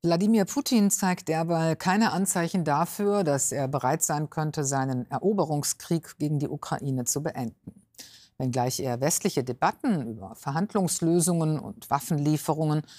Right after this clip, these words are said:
sicher aufmerksam verfolgt. Interessant ist, wie sich dazu das Stimmungsbild hierzulande entwickelt. Für das neue Politbarometer hat die Forschungsgruppe Wahlen danach gefragt.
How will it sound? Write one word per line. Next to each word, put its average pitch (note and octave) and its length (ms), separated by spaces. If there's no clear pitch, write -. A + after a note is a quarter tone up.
sicher - 320
aufmerksam C#3 540
verfolgt. - 720
Interessant E3+ 640
ist, - 420
wie F3+ 100
sich E3+ 200
dazu E3 340
das D3+ 280
Stimmungsbild E3 800
hierzulande A#2 680
entwickelt. - 680
Für - 300
das - 300
neue C3 300
Politbarometer A#2+ 1040
hat - 120
die F#3+ 60
Forschungsgruppe F3 680
Wahlen D#3+ 300
danach E3+ 320
gefragt. - 680